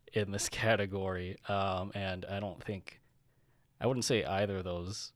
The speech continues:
were top tier animation. Um, so I, I'm just gonna go off hearsay. I, I think the Crunchyroll pick,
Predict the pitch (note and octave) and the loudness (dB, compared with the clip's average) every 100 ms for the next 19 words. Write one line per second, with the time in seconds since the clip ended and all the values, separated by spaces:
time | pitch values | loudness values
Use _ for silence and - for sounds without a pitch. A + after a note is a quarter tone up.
0 | _ - F#2 F2 - F2+ F2 E2+ E2+ E2 | _ -12 -6 -6 -4 -6 -6 -6 -8 -8
1 | - F#2 F2+ - - F#2 F2+ A2+ G#2 - | -8 -8 -8 -12 -8 -6 -2 2 2 2
2 | - - - - _ _ _ - A#2+ B2 | -6 -20 -20 -20 _ _ _ -2 0 2
3 | C#3 A2+ A2+ A#2+ B2+ - - C#3 C#3 D#3+ | 2 4 6 8 8 6 4 4 6 6
4 | D#3 D3+ - - A2+ B2 A2 A2 B2+ A2 | 6 4 -4 -2 -2 2 2 2 0 0
5 | A#2 - B2 A#2+ C#3 A#2+ A#2+ A#2 - B2+ | -4 2 0 2 2 6 6 6 4 0
6 | - - | 0 -16